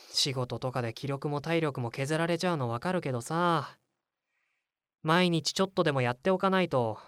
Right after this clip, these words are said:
後々メンタルにくるよ。「ああ、今週何もしてない」って。休みの日に振り返ってへこむよ。一日十分でもやってれば、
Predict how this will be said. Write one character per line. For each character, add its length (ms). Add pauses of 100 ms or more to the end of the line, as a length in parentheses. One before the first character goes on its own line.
(100)
後 240
々 180
メ 120
ン 60
タ 80
ル 120
に 100
く 80
る 100
よ。 380 (1200)
「あ 640
あ、 60
今 220
週 380
何 220
も 100
し 80
て 120
な 340
い」 100
っ 20 (840)
て。 200 (1400)
休 260
み 100
の 100
日 100
に 100
振 100
り 100
返 140
っ 20
て 100
へ 80
こ 140
む 100
よ。 260 (2250)
一 260
日 260
十 180
分 280
で 100
も 120
や 100
っ 40
て 140
れ 120
ば、 460